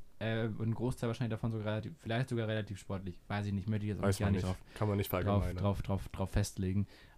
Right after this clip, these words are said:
Speaker 1: Aber wenn meinetwegen jetzt diese, diese, irgendwie, irgendwie diese, diese, diese Hürde überwunden wird und dann wirklich so eine eigene Gruppe quasi, ähm, äh, macht und erstellt,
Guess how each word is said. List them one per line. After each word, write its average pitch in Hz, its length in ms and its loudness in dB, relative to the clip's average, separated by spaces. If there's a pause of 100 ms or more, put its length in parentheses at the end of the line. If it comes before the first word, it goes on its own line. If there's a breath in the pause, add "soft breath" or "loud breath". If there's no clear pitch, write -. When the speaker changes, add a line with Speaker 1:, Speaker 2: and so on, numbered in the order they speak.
Speaker 1:
Aber 98 120 0
wenn 113 100 6
meinetwegen 113 420 4
jetzt 107 300 0
diese, 101 380 -4 (100)
diese, 98 340 -8
irgendwie, 101 320 -4
irgendwie 107 280 -2
diese, 101 220 -4
diese, 90 300 -6 (480)
diese 98 240 -6 (300)
Hürde 151 240 6
überwunden 135 420 4
wird 113 120 2
und 110 60 0
dann 113 120 2
wirklich 127 180 0
so 117 60 -2
eine 113 140 0
eigene 113 600 2
Gruppe 139 240 6
quasi, 107 460 0 (200)
ähm, 101 380 2 (880 soft breath)
äh, 87 600 0
macht 95 300 0
und 104 100 2
erstellt, 104 420 0